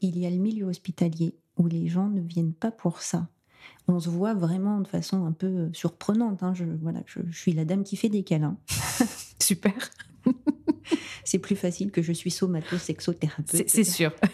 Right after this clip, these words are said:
Speaker 2: <laughs> Ça se retient plus facilement
Speaker 1: Voilà.
Speaker 2: aussi.
Speaker 1: Je viens pour vos douleurs et vos angoisses, en avez-vous. Mais, mais si tu veux, euh,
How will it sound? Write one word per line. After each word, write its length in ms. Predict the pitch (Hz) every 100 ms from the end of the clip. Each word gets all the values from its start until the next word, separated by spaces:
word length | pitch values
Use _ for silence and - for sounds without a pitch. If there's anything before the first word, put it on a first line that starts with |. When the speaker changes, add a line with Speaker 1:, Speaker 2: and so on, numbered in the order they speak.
| 247
Speaker 2:
<laughs> 320 | 294 285 330 -
Ça 120 | 240
se 80 | 262
retient 240 | 202 220
plus 140 | 208
facilement 500 | 180 180 175 226 175 160
Speaker 1:
Voilà. 40 |
Speaker 2:
aussi. 220 | 160 202 - - 165 -
Speaker 1:
Je 160 | - 165 170
viens 220 | 170 196
pour 180 | 202 170
vos 160 | 165 170
douleurs 460 | - 175 160 180
et 40 | 175
vos 200 | 180 160
angoisses, 400 | 165 160 190 -
en 100 | 175
avez-vous. 420 | 165 160 151 175 - - 240 - - -
Mais, 260 | 185 170 -
mais 220 | 180 175
si 180 | 170 -
tu 160 | 170 190
veux, 340 | 180 214 220
euh, 280 | 190 170 160